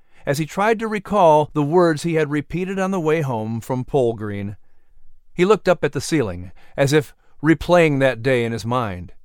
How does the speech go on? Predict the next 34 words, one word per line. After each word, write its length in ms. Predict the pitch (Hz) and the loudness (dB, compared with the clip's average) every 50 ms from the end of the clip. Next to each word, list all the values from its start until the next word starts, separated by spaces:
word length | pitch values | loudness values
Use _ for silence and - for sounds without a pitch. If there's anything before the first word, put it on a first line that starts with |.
| _ _ _ _ - _ _ _ _ _ - - - - - - | _ _ _ _ -20 _ _ _ _ _ -20 -20 -20 -20 -14 -10
He 100 | - 127 | -10 -10
closed 400 | - - 165 180 185 185 175 160 | -4 0 4 4 4 4 4 2
his 140 | 175 160 143 | 0 2 4
eyes 400 | 165 165 165 160 160 160 156 147 | 4 4 4 4 2 2 0 0
and 180 | 147 143 143 | -2 -4 -4
thought 360 | - - 208 208 196 180 139 - | -2 0 0 0 0 0 0 2
back 260 | 185 175 151 131 - | 2 2 2 0 -4
to 120 | - 131 | -8 -8
the 120 | 117 123 117 | -6 -6 -8
scene 460 | - - - 127 131 135 139 139 - - - - | -6 -4 -4 -4 -2 -2 -4 -4 -6 -10 -8 -6
as 140 | 127 123 - | -4 -2 -2
he 80 | 147 | -2
drove 340 | 139 107 131 139 143 143 131 | -2 0 2 4 4 4 4
his 180 | 127 139 127 113 | 2 -2 -2 0
mother 320 | 123 131 135 135 139 135 | 2 2 4 4 4 2
and 140 | 135 123 120 | 0 0 -2
sisters 400 | - 151 139 - - 135 127 - | -4 -4 -4 -4 -4 -6 -4 -4
home 320 | - 123 123 127 131 135 | -4 -4 -2 -2 -2 -2
in 60 | 127 123 | -4 -6
the 80 | 123 | -6
carriage. 540 | - - 135 131 131 139 143 139 - - - - - - - - - - - - - - - - - - - - - - | -6 -4 -2 -2 -2 -2 -4 -6 -10 -16 -20 -20 -20 -20 -18 -18 -18 -18 -18 -18 -18 -20 -20 -20 -20 -20 -20 -20 -16 -10
He 160 | - 170 170 | -4 0 2
opened 240 | 196 247 247 285 247 | 2 2 0 -2 -4
his 140 | 247 185 196 | -2 0 2
eyes 320 | 180 147 147 156 156 147 | 2 2 2 2 0 0
and 180 | 160 151 147 - | 0 -2 -2 -4
slowly 600 | - - - - 226 254 277 277 262 254 240 220 | -6 -8 -4 0 2 2 2 2 0 -2 0 0
allowed 400 | 202 180 185 190 190 180 175 160 | 2 2 4 4 4 4 4 4
his 180 | 165 160 139 | 2 -2 -2
voice 400 | 127 120 156 180 156 143 147 - | -2 -2 0 2 2 2 0 -2
to 160 | - - 160 | -4 -6 -8
grow 380 | 143 113 117 120 120 117 120 135 | -6 -2 0 2 2 4 4 2
in 120 | 147 151 | 2 0
urgency. 720 | 170 - 196 196 170 170 147 131 - - 113 92 85 87 | 0 0 0 0 0 -2 -6 -8 -8 -8 -10 -10 -10 -14